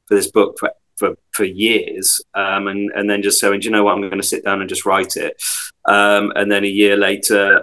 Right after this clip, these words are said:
um, publishing it, it's just been phenomenal. I, I, I've, I've not experienced anything quite like this before, like the process and everything. And, um,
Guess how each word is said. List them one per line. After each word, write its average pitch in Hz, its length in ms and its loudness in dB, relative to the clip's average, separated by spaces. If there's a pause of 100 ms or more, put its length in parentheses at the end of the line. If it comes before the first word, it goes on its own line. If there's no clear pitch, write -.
um, 104 360 0
publishing 110 440 -4
it, 95 140 -2
it's - 140 -4
just - 180 -4
been 98 260 0 (520)
phenomenal. 101 560 -2
I, 98 400 4
I, - 20 -2 (280)
I've, 101 80 -2 (360)
I've 113 200 2
not 107 160 2
experienced 110 840 2 (140)
anything 113 380 -2
quite 101 360 0
like 101 240 0 (320)
this 90 400 -4
before, 92 500 -4
like 95 240 0
the - 140 -14
process - 580 2
and 92 100 -8
everything. 90 460 -6
And, 90 160 -12 (480)
um, 101 560 2